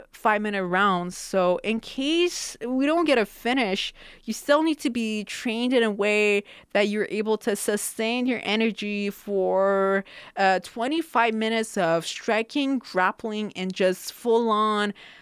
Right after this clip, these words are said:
extreme activity in this heavyweight fight. And I hope both guys are ready for this.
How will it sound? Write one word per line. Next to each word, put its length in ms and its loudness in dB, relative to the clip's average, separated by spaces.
extreme 720 0
activity 800 -2
in 200 0
this 220 2
heavyweight 480 0
fight. 680 -2
And 600 0
I 100 0
hope 340 -2
both 240 0
guys 280 2
are 100 2
ready 260 0
for 200 -2
this. 400 2